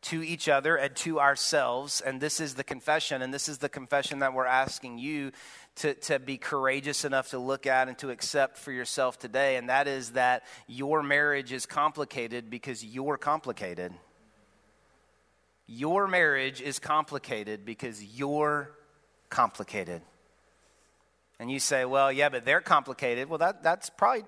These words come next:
that is definitely true. And my mother-in-law is complicated. Yes, that's true.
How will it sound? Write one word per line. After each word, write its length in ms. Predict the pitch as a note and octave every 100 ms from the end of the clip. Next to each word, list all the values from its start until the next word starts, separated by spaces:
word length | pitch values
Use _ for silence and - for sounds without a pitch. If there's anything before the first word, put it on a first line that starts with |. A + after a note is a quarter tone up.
| -
that 200 | E3+ G3
is 200 | G3 D#3
definitely 480 | F#3 G#3 G3+ F#3 F3+
true. 400 | - G#3 D#3 G#2+ - -
And 240 | C#3 D3 D3+
my 140 | D3+
mother-in-law 500 | D#3 G3 G3+ D3+ B2+
is 100 | B2+
complicated. 680 | C#3+ B2 B2+ C3+ A#2+ C3 C#3+ B2+
Yes, 580 | A#2+ A2 B2+ - - -
that's 240 | A#2 -
true. 340 | - C#3+ D3